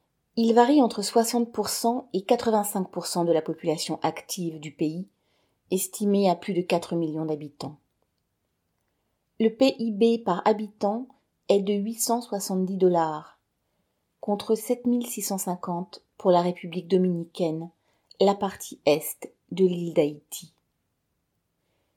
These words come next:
Six millions d'Haïtiens vivent en dessous du seuil de pauvreté, avec moins de deux virgule quarante et un dollars par jour, et plus de deux virgule cinq millions sont tombés en dessous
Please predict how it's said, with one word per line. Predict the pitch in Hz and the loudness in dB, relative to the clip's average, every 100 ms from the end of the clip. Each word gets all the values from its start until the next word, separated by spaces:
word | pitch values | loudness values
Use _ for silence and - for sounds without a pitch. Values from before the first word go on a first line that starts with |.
| _ | _
Six | - - | -10 2
millions | 254 233 208 214 220 | 2 4 2 2 6
d'Haïtiens | 202 190 185 - 196 196 | 6 6 0 -4 -2 -2
vivent | 180 190 196 196 | -4 -6 -6 -4
en | 185 | -2
dessous | 180 - 196 185 | -2 -4 -6 -6
du | 180 | -4
seuil | - 180 | 0 2
de | 180 | 2
pauvreté, | 185 175 175 175 - 170 190 _ _ _ _ - | 0 -2 -2 -4 -4 -6 -6 _ _ _ _ 2
avec | 196 202 - | 4 2 0
moins | 196 196 196 | 0 0 0
de | 185 180 | 0 -4
deux | - 170 208 | -4 2 4
virgule | 214 208 190 196 | 4 2 0 -2
quarante | 202 190 190 - | 0 0 0 -2
et | 190 | -2
un | 185 | 0
dollars | 185 175 175 - | 4 4 2 0
par | 180 175 | -4 -4
jour, | 180 180 220 226 _ _ _ _ _ _ - | -6 -4 -4 -6 _ _ _ _ _ _ -4
et | 214 | -4
plus | - 262 226 | -4 -4 -2
de | 190 | -2
deux | 175 220 | -2 0
virgule | 254 254 226 | 2 2 2
cinq | 226 - 202 220 | -2 -4 -4 0
millions | 233 226 190 185 185 _ _ _ _ | 2 2 0 -2 -4 _ _ _ _
sont | - 208 | -8 -8
tombés | 208 202 196 202 - _ | -4 -2 0 0 -4 _
en | 262 | 0
dessous | 220 185 - - 185 | 2 0 -4 -10 -12